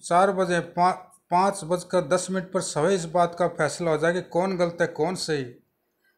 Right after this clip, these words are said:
लेकिन आकाश में चमकता सूरज तो आग उगल रहा, आकाश में बादल नाम मात्र को भी नहीं, फिर वर्षा कैसे होगी? "राजन, वर्षा होगी, अवश्य होगी।"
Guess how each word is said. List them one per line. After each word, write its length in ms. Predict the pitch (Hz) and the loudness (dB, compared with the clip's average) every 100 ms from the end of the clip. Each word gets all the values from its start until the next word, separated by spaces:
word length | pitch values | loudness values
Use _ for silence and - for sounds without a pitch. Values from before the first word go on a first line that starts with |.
| _ _ 143 | _ _ -4
लेकिन 360 | 185 196 214 | -2 -2 0
आकाश 460 | 202 190 208 220 220 | 2 2 4 4 4
में 100 | 202 | -4
चमकता 380 | 208 196 - 208 | -2 -6 0 0
सूरज 420 | 202 156 147 185 | 0 -4 0 -2
तो 200 | - 190 | -2 0
आग 260 | 185 190 185 | 2 2 0
उगल 240 | 180 190 202 - _ 135 | -2 -2 -4 -10 _ -2
रहा, 200 | 147 165 | 0 0
आकाश 380 | 165 196 196 | 2 0 2
में 160 | 214 156 | -2 0
बादल 280 | 165 175 196 | 0 2 0
नाम 260 | 180 180 | 0 0
मात्र 320 | 185 180 - 196 | -2 -6 -6 -4
को 180 | 190 | -2
भी 80 | 185 | -2
नहीं, 160 | 170 156 - | -4 -8 -8
फिर 100 | 175 | -6
वर्षा 300 | 170 165 190 | -6 -2 -2
कैसे 400 | 185 165 156 208 | 0 0 -2 0
होगी? 420 | 208 175 160 131 - _ _ - - - _ _ _ _ _ - | 0 0 -4 -8 -16 _ _ -20 -20 -20 _ _ _ _ _ -6
"राजन, 340 | 143 175 196 233 | 2 4 4 2
वर्षा 340 | 202 - 220 | 0 0 2
होगी, 340 | 196 165 190 196 | 4 4 0 0
अवश्य 320 | 185 - 220 | 0 0 2
होगी।" 360 | 185 160 143 | 2 2 -4